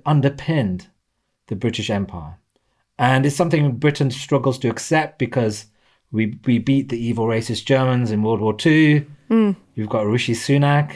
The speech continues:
Speaker 1: an unelected <laughs> prime minister. So yeah, we're, we're beyond racism, but
Speaker 2: <laughs>
Speaker 1: obviously we're not.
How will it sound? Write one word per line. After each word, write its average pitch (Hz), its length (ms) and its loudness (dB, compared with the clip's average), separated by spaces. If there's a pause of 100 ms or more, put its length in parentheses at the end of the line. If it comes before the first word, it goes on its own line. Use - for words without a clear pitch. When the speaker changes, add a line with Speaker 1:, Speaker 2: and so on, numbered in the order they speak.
(120)
Speaker 1:
an 101 160 -8
unelected 117 520 -2
<laughs> - 80 -2
prime 135 140 0
minister. 147 640 2 (200)
So 190 140 2
yeah, 214 220 4
we're, 165 200 4 (120)
we're 175 180 4
beyond 175 320 4
racism, 151 480 2
but 147 380 2 (400)
Speaker 2:
<laughs> - 360 -16
Speaker 1:
obviously 156 440 2
we're 143 160 4
not. 135 400 2